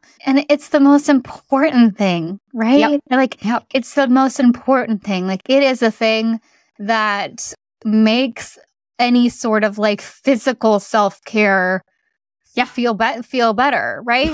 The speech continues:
Speaker 1: Like, I don't even know if that makes sense, but, like, I, I think we, we, yeah, w-, uh, we talked about this, like, earlier last week, uh, w-, just, like, offline, like, when I am not in the place where I am opening up my Bible every morning,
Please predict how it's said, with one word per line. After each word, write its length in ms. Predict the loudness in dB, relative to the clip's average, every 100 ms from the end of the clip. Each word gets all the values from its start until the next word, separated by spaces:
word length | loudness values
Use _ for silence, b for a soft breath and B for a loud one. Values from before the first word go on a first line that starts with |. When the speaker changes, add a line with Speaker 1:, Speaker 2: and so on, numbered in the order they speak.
| -4
Speaker 1:
Like, 160 | -8 -4
I 60 |
don't 140 | -2 0
even 160 | 0
know 60 | 0
if 80 | -2
that 100 | -4
makes 200 | -6 -8
sense, 300 | -8 -8 -10 -2
but, 140 | 0
like, 300 | 2 0 -4 _ _ _ _ _ _ _ _ -4
I, 180 | -2 -2
I 80 | -2
think 180 | -4 -4
we, 180 | -8 -10
we, 480 | -12 -16 -16 -18 -6
yeah, 220 | -2 -2
w-, 140 | -4 -8
uh, 180 | -4 -2
we 80 | -2
talked 240 | -2 -4 -2
about 160 | -2
this, 320 | 0 -2 -2
like, 220 | -4 -4 -6
earlier 460 | -2 0 2 2 2
last 340 | 0 -2 -4
week, 260 | -4 -4 -4
uh, 240 | 0 0 -2
w-, 200 | -6 -6 -6
just, 160 | -6 -2
like, 160 | -4
offline, 760 | 0 0 0 0 -2 0 0 0
like, 160 | -2
when 120 | -4 -4
I 360 | -4 -2 -4 -4
am 240 | -4 -2
not 340 | -2 0 0 -2
in 140 | 0
the 60 | 0
place 540 | 0 -2 0 -2 -4 -2
where 200 | -2 0
I 200 | 0 -2
am 200 | -4 -8
opening 460 | -6 -6 -2 -4 -4
up 180 | -4 -4
my 140 | -4 -4
Bible 320 | -4 -4 -2
every 260 | -2 -2 -4
morning, 460 | -4 -2 0 0